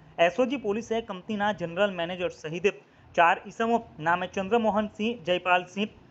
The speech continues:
દીપકકુમાર, કિશોરભાઈ સોલંકી, મોહમ્મદ ઇકરામુદ્દીન, સલાઉદ્દીન પઠાણ તેમજ રોકી નામનો ઈસમ નાઓ વિરુદ્ધ પાનોલી પોલીસ મથકમાં ઇપિકો કલમ બસો ચોર્યાસી,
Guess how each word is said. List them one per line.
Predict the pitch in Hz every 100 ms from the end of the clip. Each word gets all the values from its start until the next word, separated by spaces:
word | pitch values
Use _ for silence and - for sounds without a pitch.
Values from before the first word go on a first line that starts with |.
| -
દીપકકુમાર, | 170 190 240 240 220 214 220 220
કિશોરભાઈ | 202 196 220 190 175 160
સોલંકી, | 160 170 180 202 - - - -
મોહમ્મદ | 175 185 208 233 226
ઇકરામુદ્દીન, | - 202 190 165 196 214
સલાઉદ્દીન | - 185 180 165 156
પઠાણ | 147 156 165 -
તેમજ | 156 165 175 165 - - - 156
રોકી | 202 208 262
નામનો | 247 233 233
ઈસમ | - 202
નાઓ | 190 175
વિરુદ્ધ | 165 156 202 -
પાનોલી | 160 160 151
પોલીસ | 156 151 -
મથકમાં | 151 190 190 190 190
ઇપિકો | 165 233 226
કલમ | 190 175 185
બસો | 160 160
ચોર્યાસી, | 160 147 156 170 202